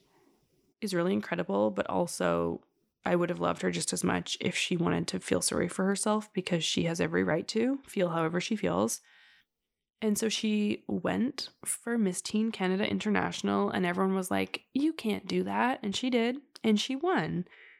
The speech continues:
which, like, gave her s-, a platform for so many amazing speaking opportunities, which was really cool. But then, you know, she's, like, at the U N and doing all these things, but she wanted to be able to connect with, like, a wider audience. So she started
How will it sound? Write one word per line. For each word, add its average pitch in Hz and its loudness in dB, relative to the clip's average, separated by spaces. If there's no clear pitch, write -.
which, - 2
like, 190 0
gave 208 0
her 226 2
s-, - -2
a 208 2
platform - -2
for 190 -2
so 196 -2
many 214 0
amazing 175 0
speaking 180 0
opportunities, 220 0
which 220 -4
was 220 -2
really 233 2
cool. 233 0
But 214 -8
then, 202 2
you 202 2
know, 160 2
she's, 185 0
like, 185 2
at 180 -2
the 190 -2
U 175 2
N 175 2
and 180 2
doing 175 0
all 180 0
these 190 2
things, 190 0
but - 0
she - -4
wanted 190 2
to 196 -6
be 190 0
able 190 0
to - -10
connect 170 -2
with, 180 0
like, 175 -2
a 175 4
wider 165 0
audience. 233 0
So 190 -6
she - -4
started 175 0